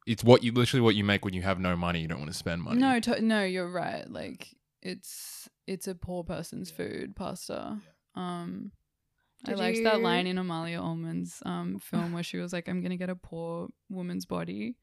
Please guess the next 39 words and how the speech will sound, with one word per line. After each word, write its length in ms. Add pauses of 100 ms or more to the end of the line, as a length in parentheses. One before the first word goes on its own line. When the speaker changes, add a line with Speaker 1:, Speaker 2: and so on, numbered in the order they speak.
(160)
Speaker 3:
<laughs> 220
Speaker 2:
if 600
she, 140
if 260
I 80
keep 240
eating 320
this 160
way." 380
And 80
it 20
was 140
like, 180
she 140
was, 80
I 80
think 160
she 60
was 100
just 100
eating, 240
like, 260 (520)
Speaker 3:
<laughs> 480
Speaker 2:
like, 180
pasta. 760 (880)
Speaker 3:
Um, 280
did 140
you 140
tell 400
Ben 520
about 580
the 260
Maggie 340
Beer 360
story 360
that 160
Steve 300
told 240
us? 400